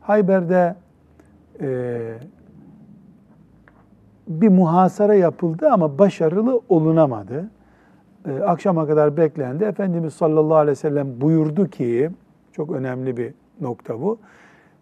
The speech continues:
"Bugün fethi gerçekleşmedi ama yarın görevi birisine vereceğim. O görevi verdiğim kişinin eliyle bu fetih gerçekleşecek."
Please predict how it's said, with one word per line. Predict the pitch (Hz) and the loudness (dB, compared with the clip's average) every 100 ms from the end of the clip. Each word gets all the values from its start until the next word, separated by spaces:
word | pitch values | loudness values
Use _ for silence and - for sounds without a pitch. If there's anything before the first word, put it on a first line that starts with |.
| - | -4
"Bugün | 196 196 | 0 0
fethi | 170 190 - 196 | 2 0 0 0
gerçekleşmedi | 180 170 - 175 208 214 - 180 160 | 2 2 2 -4 0 -2 -2 -6 -4
ama | 185 180 | -2 -2
yarın | 156 139 180 180 170 127 156 123 | 2 8 8 8 4 -2 -8 -4
görevi | 151 160 160 156 | 0 2 2 0
birisine | 143 147 135 196 214 | -2 -4 -4 0 2
vereceğim. | 247 254 254 156 - _ _ _ _ _ _ _ _ _ _ - | 2 2 0 -2 -6 _ _ _ _ _ _ _ _ _ _ -2
O | 190 | 2
görevi | 208 202 196 185 175 | 6 6 6 4 2
verdiğim | 180 175 151 175 160 143 | 4 4 2 -2 -2 -2
kişinin | 208 185 - 165 165 190 | -4 -4 -2 -2 -2 2
eliyle | 202 190 196 170 165 | 4 6 4 2 0
bu | 180 | 0
fetih | - 170 185 190 | 0 -2 0 2
gerçekleşecek." | 165 143 - 135 139 - - | 2 2 0 -2 -4 -4 -12